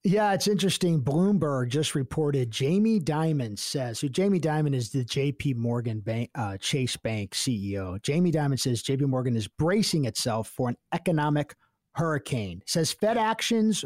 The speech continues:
war in Europe create unprecedented challenges. Still too soon to say how intense the storm will be. And he goes on in this article, Spike, I was just reading it during the break here.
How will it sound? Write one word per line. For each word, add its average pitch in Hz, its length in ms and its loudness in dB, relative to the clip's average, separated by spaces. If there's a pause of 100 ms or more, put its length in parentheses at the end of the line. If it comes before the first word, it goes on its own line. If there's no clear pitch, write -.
war 208 440 4
in 220 100 4
Europe 208 360 2
create 175 260 0 (100)
unprecedented 190 1040 2
challenges. 160 800 -2 (480)
Still 247 320 2
too 247 260 2
soon 214 380 2
to 160 80 2
say 190 160 0
how 170 120 2
intense 170 280 0
the 139 120 -4
storm 165 360 0
will 135 140 2
be. 127 260 -2
And 120 100 0
he 143 100 0
goes 190 280 2
on 185 180 2
in 160 60 2
this 139 140 -2
article, 160 420 0
Spike, 139 240 -2
I 139 40 0
was 135 80 0
just 170 140 0
reading 139 280 -2
it 123 180 -6
during 131 240 0
the 110 60 -4
break 135 300 -2
here. 113 200 -2